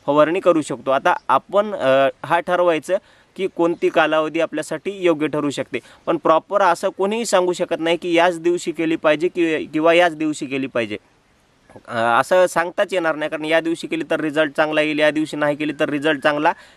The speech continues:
येणार नाही, असं नाही म्हणता येईल. पण अमावस्येच्या कालावधीच्या आसपास किंवा अमावस्येच्या कालावधीमध्ये आपण जर ही फवारणी केली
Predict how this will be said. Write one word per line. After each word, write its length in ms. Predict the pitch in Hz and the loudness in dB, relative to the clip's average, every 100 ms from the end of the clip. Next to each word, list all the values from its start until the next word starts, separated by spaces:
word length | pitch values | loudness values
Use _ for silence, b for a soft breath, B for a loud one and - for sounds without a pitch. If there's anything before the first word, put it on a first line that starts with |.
| - | 0
येणार 240 | 180 185 | 4 4
नाही, 160 | 147 123 | 4 0
असं 240 | 135 185 | 0 2
नाही 120 | 180 | 4
म्हणता 280 | 170 147 127 | 4 2 -2
येईल. 120 | 110 - B B - | -6 -6 B B 2
पण 180 | 190 117 b b | 2 2 b b
अमावस्येच्या 640 | 131 143 175 202 196 185 | -2 0 0 -2 -2 -2
कालावधीच्या 840 | - 151 143 139 131 131 123 175 - | 2 2 4 2 0 -4 -2 -2 2
आसपास 480 | - 143 - 143 139 | 2 0 -2 -6 -6
किंवा 200 | 147 147 | -2 0
अमावस्येच्या 600 | 143 151 175 151 139 170 | 0 -2 -4 -6 -2 -2
कालावधीमध्ये 920 | - 139 143 143 135 135 180 160 131 135 | 2 2 4 0 0 0 2 2 0 -2
आपण 260 | 131 - 147 | -4 -4 -4
जर 100 | 156 | -4
ही 120 | 151 | -6
फवारणी 420 | 147 156 170 160 | -4 2 4 2
केली 200 | 139 139 | -2 -6